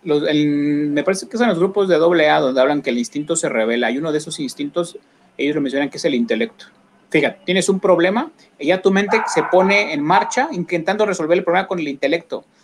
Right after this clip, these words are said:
Pues, el instinto se revela. Ese es uno, el intelectual, otro el sexual. Quieres hacer una buena labor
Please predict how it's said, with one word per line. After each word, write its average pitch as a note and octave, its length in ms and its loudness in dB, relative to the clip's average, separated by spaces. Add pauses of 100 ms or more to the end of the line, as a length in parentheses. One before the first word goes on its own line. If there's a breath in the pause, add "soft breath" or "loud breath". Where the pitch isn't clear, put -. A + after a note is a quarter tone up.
(120)
Pues, C#3+ 80 -14
el E3+ 160 -2
instinto F#3+ 500 -2
se F#3 140 0
revela. B2+ 440 0 (540)
Ese - 160 -10
es G3 100 -8
uno, F3 160 -2
el C3 80 -2
intelectual, A2+ 540 -4
otro D3 160 -4
el F3 80 -4
sexual. - 480 -8 (180)
Quieres F#3 200 0
hacer F3 240 2
una F3 180 4
buena D#3 260 2
labor C3+ 400 2